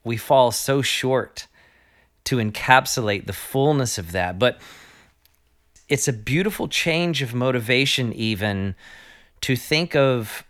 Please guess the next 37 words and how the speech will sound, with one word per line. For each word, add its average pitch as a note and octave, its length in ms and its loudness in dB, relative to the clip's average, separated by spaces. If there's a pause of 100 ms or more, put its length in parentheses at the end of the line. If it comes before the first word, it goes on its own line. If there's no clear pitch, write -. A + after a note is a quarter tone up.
(240)
our A2 160 4
talent C#3+ 680 0
or G#2+ 180 0
our G2 140 2
gifting C3 720 0
or G#2+ 200 -2
even B2 320 0
our A2 160 2
ability A#2 640 0
to - 220 -6
run G2+ 280 -2
scales A#2+ 760 2
and F2+ 140 -6
play F#2+ 220 -6
chords A2+ 560 -2
and F#2 200 -6
rhythms G#2+ 460 -2
and F#2 80 -10
whatever C3 380 2 (260)
language A#2 840 0 (360)
our A#2 200 2
art B2 460 4
takes, - 720 -2 (640)
that D3 100 8
it's D3 180 2
not D#3+ 220 4
so D#3+ 160 0
much C3+ 260 2
about A#2 520 4
showing C3 520 2
our F#2+ 120 0
skill D3 720 0
so A#2+ 260 -4
much B2+ 440 0
as B2+ 160 0
it A2+ 80 0
is G#2+ 580 -2